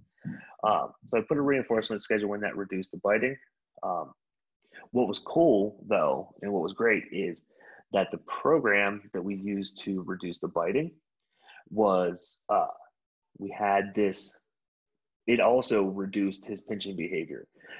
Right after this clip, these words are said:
So it, the response is generalized to other behaviors, and both, um, aggressive behaviors reduced, which is fantastic if you can get that.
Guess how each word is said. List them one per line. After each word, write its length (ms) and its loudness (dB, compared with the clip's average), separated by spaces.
So 460 4
it, 240 -4
the 100 -2
response 480 0
is 100 -6
generalized 440 -2
to 120 0
other 140 -2
behaviors, 500 -2
and 200 -10
both, 340 -4
um, 320 -10
aggressive 380 -2
behaviors 420 -6
reduced, 340 -8
which 180 -10
is 200 -14
fantastic 440 -14
if 160 -18
you 60 -20
can 140 -16
get 120 -14
that. 240 -8